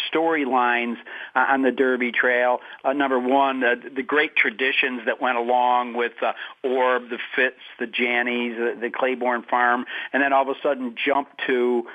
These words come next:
uh, recently out of retirement, uh, Gary Stevens, and a trainer many have written off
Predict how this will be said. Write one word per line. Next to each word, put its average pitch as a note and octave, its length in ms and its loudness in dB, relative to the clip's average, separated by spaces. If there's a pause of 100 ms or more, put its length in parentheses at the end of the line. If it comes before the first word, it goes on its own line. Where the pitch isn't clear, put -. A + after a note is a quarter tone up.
(260)
uh, A2 480 4
recently C#3+ 560 4
out C3 180 6
of B2+ 80 2
retirement, B2+ 800 2
uh, A2+ 120 4
Gary B2+ 420 0 (100)
Stevens, C3 640 -2 (120)
and A#2+ 160 -2
a A2 40 -6
trainer C#3 420 -2
many B2+ 340 -2
have A2+ 140 -4
written A#2+ 300 -6
off C3 280 2